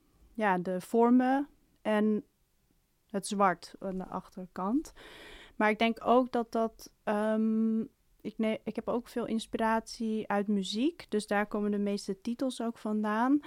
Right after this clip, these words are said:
En, ehm, ik denk dat dat een bepaald, eh, gevoel ook kan accentueren. Bijvoorbeeld een band Coil luister ik heel veel. En daar is de titel Are You Shivering ook van.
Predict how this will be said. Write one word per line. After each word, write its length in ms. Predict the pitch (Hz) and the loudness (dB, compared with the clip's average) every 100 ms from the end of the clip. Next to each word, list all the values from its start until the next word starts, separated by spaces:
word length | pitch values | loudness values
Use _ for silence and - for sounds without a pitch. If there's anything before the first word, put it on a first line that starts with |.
| - - _ _ | -12 -20 _ _
En, 460 | 214 208 214 214 - _ _ | 0 2 2 0 -2 _ _
ehm, 600 | - 202 202 202 202 202 202 - _ _ _ _ _ _ _ _ _ _ _ _ - | -6 -4 -2 -2 -2 -2 -4 -8 _ _ _ _ _ _ _ _ _ _ _ _ -14
ik 140 | 208 | -4
denk 200 | 220 220 | -2 0
dat 160 | 220 220 | -2 0
dat 480 | 214 220 - - _ _ _ _ | -2 -2 -16 -20 _ _ _ _
een 100 | 208 | -6
bepaald, 760 | 208 _ 214 214 220 214 - - - | -6 _ 2 4 2 -2 -8 -18 -8
eh, 640 | - 196 202 196 196 196 202 _ _ _ _ _ - _ _ _ _ _ | -4 -2 -2 -4 -4 -6 -8 _ _ _ _ _ -20 _ _ _ _ _
gevoel 840 | - - 226 - 262 269 262 - _ | -14 -4 -4 2 6 6 4 2 _
ook 340 | 196 196 - - | -4 -4 -6 -6
kan 280 | 190 196 - | -4 -4 -4
accentueren. 920 | 196 196 - 202 - 196 208 196 165 | -8 -6 -6 -6 -4 0 0 0 -6
Bijvoorbeeld 580 | 185 - 185 190 190 - | -10 -12 -8 -6 -6 -4
een 160 | 190 | -4
band 360 | 185 190 190 185 | -2 -2 -4 -6
Coil 500 | - 208 214 226 247 254 | -4 0 0 0 -2 -4
luister 380 | 214 214 - 233 | -4 -4 -6 -12
ik 80 | - | -8
heel 180 | 220 226 | -6 -6
veel. 340 | - 220 254 - - - - - | -6 -4 -4 -6 -20 -20 -20 -4
En 80 | |
daar 100 | 196 | 0
is 100 | 196 | 0
de 160 | - 196 | -2 -6
titel 340 | - 208 160 | -6 -4 -2
Are 120 | 180 185 | 0 0
You 100 | 190 | -2
Shivering 540 | - 214 214 214 208 | 0 0 0 -2 -2
ook 200 | 202 208 | -2 -4
van. 320 | - 190 233 | -6 -6 -6